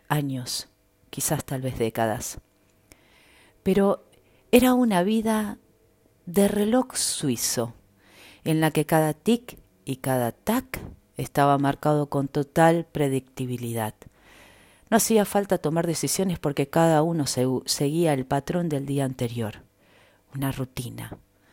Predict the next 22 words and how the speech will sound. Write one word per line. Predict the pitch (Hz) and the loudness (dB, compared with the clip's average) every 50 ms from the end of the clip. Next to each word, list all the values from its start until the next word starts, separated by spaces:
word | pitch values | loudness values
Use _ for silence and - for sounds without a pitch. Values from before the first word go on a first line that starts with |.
| _ _ - - - - - - - - _ | _ _ -20 -20 -20 -20 -20 -20 -20 -6 _
Entonces, | - 226 247 - - 262 240 - - - - - - - - _ _ | 2 2 2 4 6 6 6 4 2 -4 -10 -20 -20 -20 -20 _ _
fue | - - - 247 240 | -2 4 6 8 8
ahí | 254 254 | 8 6
cuando | 254 240 208 185 175 | 4 2 2 2 2
me | 160 156 156 | 2 2 2
di | 170 185 | 2 0
cuenta | - - 175 175 170 - 175 | 0 0 -2 -2 0 0 2
de | 160 156 151 | 2 2 2
que | - - 156 151 147 143 - - - - - _ _ _ _ _ | 2 2 2 4 4 2 -2 -10 -20 -20 -20 _ _ _ _ _
si | - - - - 175 170 | -6 -6 -2 -2 0 0
lo | 170 160 - | -2 -2 -2
que | 170 165 | -2 0
vivís | 170 185 185 233 262 - - | 0 2 2 2 0 2 0
en | 214 175 | 0 0
un | 165 151 135 123 | 0 0 0 0
año | 117 110 113 104 101 101 107 110 - _ _ _ _ _ _ _ _ _ - _ | -2 -2 -4 -6 -6 -6 -8 -10 -16 _ _ _ _ _ _ _ _ _ -20 _
lo | - 143 143 | -2 -2 0
repetís | 135 143 135 - 160 151 - 202 196 160 | 0 0 -2 -2 -4 -4 -2 -2 0 0
durante | 180 156 143 139 135 131 - 131 | 0 0 0 0 -2 -2 -4 -4
diez | 139 165 175 170 - - | -2 -2 -2 -2 -2 -2
años | 160 160 156 143 131 | -2 -2 -2 -2 0
más, | 139 143 156 202 208 - - | 0 0 0 0 -2 -4 -8